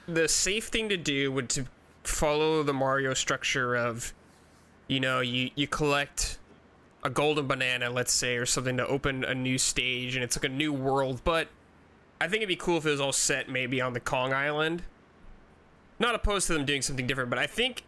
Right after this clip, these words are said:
even, I mean, if they kept it really similar to how Mario games work,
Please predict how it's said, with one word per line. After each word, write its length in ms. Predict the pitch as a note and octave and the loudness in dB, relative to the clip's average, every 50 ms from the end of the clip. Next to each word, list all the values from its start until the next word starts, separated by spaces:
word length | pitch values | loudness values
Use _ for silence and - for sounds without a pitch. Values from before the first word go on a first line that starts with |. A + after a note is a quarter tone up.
| - - | -8 -4
even, 420 | F3+ G3+ G#3 A3 A#3 A3 G3 E3 C3+ - D#3+ | -2 -2 0 0 0 0 -2 -6 -4 -2 0
I 80 | D3+ D#3 | 0 0
mean, 140 | D#3 D3+ | 2 0
if 120 | E3 F3 - | 0 -2 -2
they 80 | - C#3+ | -4 -4
kept 300 | - - E3+ D#3 - - | 0 0 0 0 0 -4
it 80 | D3 - | -4 -4
really 380 | C#3 C3+ C#3 C#3 D3 C#3+ D#3 D3 | -2 -2 0 0 0 0 0 0
similar 460 | - - - C#3 C3 C#3 C3+ C#3 C#3 | 2 0 0 0 -2 0 0 0 -2
to 160 | C3 - - C3+ | -2 -2 -2 -2
how 160 | C3+ C#3 C3 | -2 -2 -4
Mario 340 | B2+ B2+ B2 B2+ C3 B2+ B2+ | -2 -2 0 0 0 0 -2
games 360 | A#2 B2+ B2 B2+ A#2+ B2+ B2+ B2 | -2 0 -2 0 -2 -4 -6 -6
work, 480 | B2+ B2+ B2+ C3 D3+ G3 - - - | -2 0 0 2 2 0 -2 -6 -14